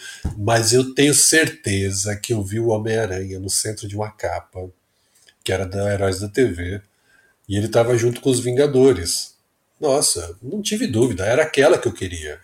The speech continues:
Eu não s-, é, era Heróis da T V trinta e quatro.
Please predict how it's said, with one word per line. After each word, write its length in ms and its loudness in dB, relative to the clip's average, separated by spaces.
Eu 80 -12
não 120 -8
s-, 260 -8
é, 600 -12
era 360 -4
Heróis 260 -2
da 60 -4
T 120 0
V 160 -2
trinta 300 -8
e 100 -8
quatro. 640 -6